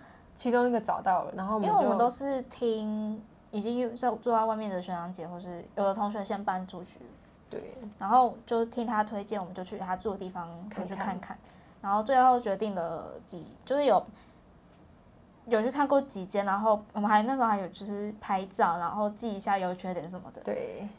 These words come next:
Speaker 2: 然后后来因为我们想要住一起，然后就可能应该也是多数决嘛，就是决定
Speaker 1: 学校对面。
Speaker 2: 哪一栋，对，哪一栋，就那一栋还不错。
Speaker 1: 嗯。
Speaker 2: 对，只是说那时候就面临到一个问题是说，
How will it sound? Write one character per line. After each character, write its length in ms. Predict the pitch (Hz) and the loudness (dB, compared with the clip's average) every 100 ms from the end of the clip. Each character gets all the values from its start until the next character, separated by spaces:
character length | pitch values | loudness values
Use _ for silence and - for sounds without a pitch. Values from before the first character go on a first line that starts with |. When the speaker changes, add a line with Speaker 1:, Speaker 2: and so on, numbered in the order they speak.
| - | -12
Speaker 2:
然 140 | 208 208 | 0 4
后 60 | 247 269 | 6 6
后 100 | 294 | 6
来 100 | 247 | 6
因 100 | 247 | 6
为 80 | 262 | 2
我 60 | |
们 100 | 208 | 0
想 160 | 190 180 | -4 -2
要 140 | 185 | -2
住 420 | 202 233 214 185 - | -2 -4 -4 -4 -8
一 100 | 214 | -10
起， 260 | 208 - - | -8 -12 -12
然 120 | 175 | -6
后 340 | 202 214 208 208 - - - - - | -2 2 0 -2 -10 -20 -20 -20 -6
就 200 | 247 240 233 - - - | -2 -2 -4 -20 -20 -16
可 60 | 226 | -10
能 100 | 214 | -6
应 60 | |
该 140 | 254 359 | 0 2
也 60 | |
是 140 | 247 254 - - | 2 -2 -6 -12
多 260 | 247 233 233 | -4 -4 -4
数 220 | 240 226 | -6 -8
决 120 | 214 - | -10 -16
嘛， 140 | - 185 | -14 -6
就 80 | 214 | -4
是 80 | 233 | -4
决 180 | 196 175 | -4 -6
定 220 | 196 185 202 - - - | -6 -8 -10 -16 -18 -10
Speaker 1:
学 140 | 226 | -2
校 180 | 208 202 | 0 2
对 140 | 208 185 | 4 4
面。 200 | 185 165 | 2 -4
Speaker 2:
哪 40 | 190 | -8
一 0 | |
栋， 0 | |
对， 140 | - - | -10 -8
哪 140 | 196 202 | -4 -4
一 40 | |
栋， 160 | 208 - - | -6 -12 -2
就 140 | 262 | 2
那 120 | 240 | 4
一 40 | 226 | 4
栋 100 | 214 | 2
还 100 | 170 | -2
不 160 | - | -8
错。 300 | - - - - - - | -14 -10 -12 -12 -20 -16
Speaker 1:
嗯。 120 | - 156 - | -12 -12 -10
Speaker 2:
对， 100 | - - - | -12 -14 -8
只 100 | 220 | -2
是 80 | 277 | 2
说 300 | 302 277 277 | 6 8 8
那 80 | 294 | 6
时 80 | |
候 100 | 269 | 4
就 60 | 240 | 4
面 180 | 247 240 | 4 0
临 100 | 185 | 0
到 100 | 208 | 0
一 40 | 196 | 0
个 60 | |
问 120 | 202 202 | -2 -4
题 140 | 175 | -6
是 160 | 185 180 | -10 -10
说， 260 | 185 170 | -8 -6